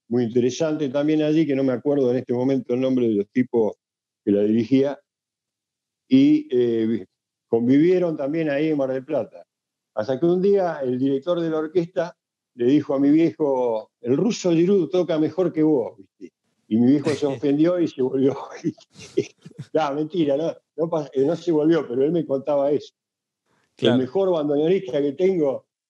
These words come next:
Speaker 1: decía el director de la orquesta, "es el ruso", <laughs> le decía a mi viejo, ¿viste?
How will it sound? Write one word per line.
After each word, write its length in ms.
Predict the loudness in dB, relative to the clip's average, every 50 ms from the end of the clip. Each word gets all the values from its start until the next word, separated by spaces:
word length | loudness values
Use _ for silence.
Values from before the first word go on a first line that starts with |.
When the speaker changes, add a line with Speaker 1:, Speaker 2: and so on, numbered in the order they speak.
| _
Speaker 1:
decía 280 | -12 -12 -4 0 0 2
el 60 | 2
director 280 | 2 2 2 0 0 -2
de 20 |
la 60 | -2 -2
orquesta, 300 | -4 -6 -8 -8 -8 -2
"es 200 | -2 -2 0 2
el 100 | 0 2
ruso", 720 | 2 2 2 2 2 0 -6 -6 -6 -6 -6 -6 -10 -20 _ _
<laughs> 100 | -6 0
le 100 | 2 2
decía 320 | 2 0 -2 -2 -2 0
a 20 |
mi 120 | 2 2 4
viejo, 400 | 4 4 2 0 -4 -2 -2 -2 -2
¿viste? 440 | -2 -4 _ -6 -6 -6 -6 -6